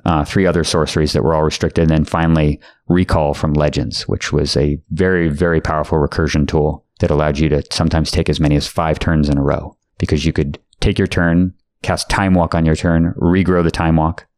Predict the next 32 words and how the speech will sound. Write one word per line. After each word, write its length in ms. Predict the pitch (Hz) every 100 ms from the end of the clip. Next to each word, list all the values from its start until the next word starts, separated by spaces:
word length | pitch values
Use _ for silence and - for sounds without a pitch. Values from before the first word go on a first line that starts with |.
| _
to 80 | -
take 180 | - 80
a 60 | 85
third 300 | 90 85 -
turn, 340 | 80 78 76
then 180 | 90 87
cast 280 | 87 80 -
Recall 680 | 76 95 - 76 78 80 _ _
to 100 | -
regrow 520 | 78 87 82 82 78
the 100 | 76
Time 260 | - 87 82
Walk 360 | 80 78 - -
and 180 | 80 78
the 40 |
Regrowth, 560 | 80 78 76 85 - - _
and 140 | - 82
then 100 | 78
cast 260 | - 80
them 120 | 87 82
two 120 | 87
more 100 | 78
times. 260 | 87 73
So 60 | -
you 40 | -
could 80 |
take 160 | 87 78
five 300 | - 80 78
turns 240 | 90 80
in 80 | 73
a 60 | 71
row, 260 | 98 78